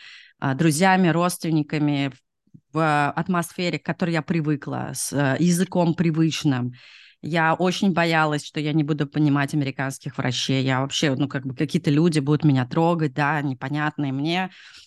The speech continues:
что у меня не будет поддержки, что у меня не будет рядом друзей и родственников, которые будут мне помогать с ребенком, я буду одна. Ну, то есть все это, а, навевало на меня панику, и я,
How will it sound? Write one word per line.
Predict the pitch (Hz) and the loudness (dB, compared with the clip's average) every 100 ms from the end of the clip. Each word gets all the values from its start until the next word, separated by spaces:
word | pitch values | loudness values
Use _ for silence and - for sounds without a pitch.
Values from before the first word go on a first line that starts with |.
| - | -16
что | - 156 | -2 2
у | |
меня | 151 | 4
не | 156 | 4
будет | 160 - | 2 0
поддержки, | 147 139 190 202 - 175 | -2 0 2 2 0 -6
что | - 143 | -6 -6
у | |
меня | 143 139 | -2 -2
не | 143 | -2
будет | 151 147 131 147 | 0 -2 -2 -2
рядом | 147 143 135 | 0 0 0
друзей | 147 139 151 | -2 -2 -2
и | 147 | 0
родственников, | 151 147 139 139 135 - | -2 -4 -6 -6 -6 -6
которые | 131 143 139 | -4 -2 0
будут | 156 156 | 0 0
мне | 131 | 0
помогать | - 139 135 - | -2 -4 -4 -4
с | |
ребенком, | 156 143 208 208 208 151 | -2 2 4 2 0 -2
я | 131 | -2
буду | 139 131 | -2 -2
одна. | 135 170 202 | 2 2 2
Ну, | 185 | 0
то | 139 | -4
есть | 143 | -8
все | - 175 | -4 -2
это, | 165 147 131 127 - - - - _ | -2 -2 -4 -4 -10 -20 -18 -20 _
а, | 147 143 | -2 2
навевало | 165 185 202 151 | 4 4 4 4
на | 143 | 4
меня | 156 156 | 4 4
панику, | 247 302 285 - 165 143 131 131 | 4 6 4 2 0 0 0 -2
и | 170 | -2
я, | 165 156 151 202 220 196 | -2 -2 2 4 4 4